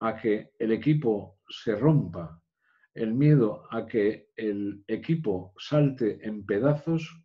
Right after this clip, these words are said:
si yo creo que mi opinión, si yo creo que mi punto de vista va a suponer esa ruptura.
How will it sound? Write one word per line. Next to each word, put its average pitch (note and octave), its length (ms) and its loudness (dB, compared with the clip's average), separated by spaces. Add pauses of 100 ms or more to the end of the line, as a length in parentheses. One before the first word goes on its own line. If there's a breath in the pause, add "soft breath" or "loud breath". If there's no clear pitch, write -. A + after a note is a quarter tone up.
(1000 soft breath)
si A#2 680 0
yo C#3+ 360 2
creo C#3+ 600 4
que A#2 380 0 (280)
mi C3 400 2 (300)
opinión, C3+ 760 0 (320)
si - 180 -8
yo C3 140 4
creo C3+ 240 4
que A#2 100 -2
mi G#2 140 -4
punto C#3 400 2
de B2 100 4
vista C#3 600 -2 (360 soft breath)
va B2+ 220 0
a B2 60 -4
suponer B2 840 -4
esa A#2 640 -4
ruptura. G#2+ 800 -2